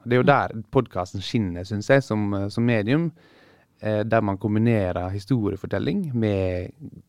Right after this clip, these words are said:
Speaker 1: godt lyddesign eller en, ehm, et, et lydunivers, da. Så, eh, jeg synes at man skal begynne med historia,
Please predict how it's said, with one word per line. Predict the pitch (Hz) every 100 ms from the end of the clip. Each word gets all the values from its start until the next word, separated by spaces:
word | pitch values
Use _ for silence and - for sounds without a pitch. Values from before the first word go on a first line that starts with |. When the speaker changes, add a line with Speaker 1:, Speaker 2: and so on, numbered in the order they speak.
| _
Speaker 1:
godt | - - -
lyddesign | 98 107 107 - 98 92 92
eller | 92 92
en, | 92 92 92
ehm, | 92 90 90 92 101 _ -
et, | - -
et | 98
lydunivers, | 107 117 123 101 104 - -
da. | - _ - - - - - _
Så, | - 131
eh, | 131 127 127 123 - - - - - _ _ _ -
jeg | 135 165 175 - -
synes | - 135 139 -
at | 120
man | 110
skal | - 123
begynne | 139 113 90
med | 90
historia, | 107 151 113 110 214